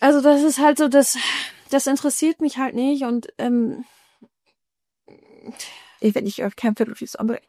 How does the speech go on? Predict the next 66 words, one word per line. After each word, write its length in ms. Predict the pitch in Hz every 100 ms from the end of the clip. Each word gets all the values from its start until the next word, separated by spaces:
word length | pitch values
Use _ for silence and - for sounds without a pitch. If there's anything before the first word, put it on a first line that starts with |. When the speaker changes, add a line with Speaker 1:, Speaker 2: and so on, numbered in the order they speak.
| - - - -
Speaker 2:
dann 120 | 226
kann 220 | - 247
ich 160 | 233 -
nicht, 180 | 233 -
da, 100 | 240
dann, 340 | - 220 208
dann 180 | 214 214
sitze 300 | 240 226 -
ich 160 | 247 -
da 180 | 214 214
und 100 | 214
dann 100 | 208
kann 180 | 247
ich 160 | 233 233
mein 120 | 226
Speaker 1:
Ja, 60 | 320
aber 100 | 339
dann 80 | 269
Speaker 2:
Job 60 |
Speaker 1:
kannst 180 | 339 339
du 40 |
auch 40 | 311
Speaker 2:
nicht 120 | -
Speaker 1:
dein, 200 | 294 262
Speaker 2:
machen. 120 | 214
Speaker 1:
ja, 140 | 269 311
Speaker 2:
Hol 220 | 339 403
Speaker 1:
kannst 220 | 349 -
du 40 | 320
Speaker 2:
es 100 | 262
dir 240 | 277 285
doch. 300 | 240 247 220 - - -
Geh 140 | 277 311
Speaker 1:
Nee, 160 | 320
den 120 | 330
Speaker 2:
doch 100 | 320
Speaker 1:
kannst 260 | 302 311 311
Speaker 2:
hin. 140 | 339
Speaker 1:
du, 60 | 294
aber 240 | - 226
ich 100 | 226
gehe 100 | -
einen 60 | 277
Schritt 200 | - 220
weiter. 360 | 233 226 170 185
Das 160 | 202
ist 100 | 180
so 80 | -
ähnlich 300 | 220 247 247
wie 80 | 226
das 160 | 220 -
Thema, 260 | 233 220
bist 200 | 202 -
du 20 | -
kritikfähig, 560 | 202 - 214 - 208
ja 120 | 185
oder 120 | 180 175
nein? 260 | 147 147 -
Ist 180 | 180
die 60 | 208
Tür 220 | - 208
auf, 160 | 220 -
ja 120 | 190
oder 140 | 190
nein? 240 | 180 147 - -
Speaker 2:
Ja. 160 | 78